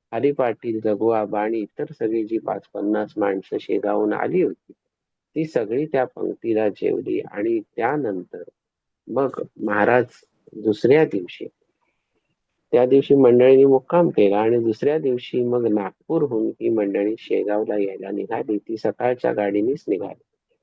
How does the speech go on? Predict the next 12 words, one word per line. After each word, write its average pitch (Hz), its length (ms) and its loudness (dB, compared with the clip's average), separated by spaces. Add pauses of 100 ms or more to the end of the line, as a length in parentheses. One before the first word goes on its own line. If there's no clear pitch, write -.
(100)
त्यावेळेला 143 420 2
काय 135 180 -4
मग 131 140 0
आता 120 200 -4
भोजनं 110 420 0
वगैरे 104 340 0
झाली 95 340 -12
नाही. 107 300 -6 (2750)
आणि 160 200 0
मग 208 240 0
रा-, 131 320 0
रेल्वेने 180 500 2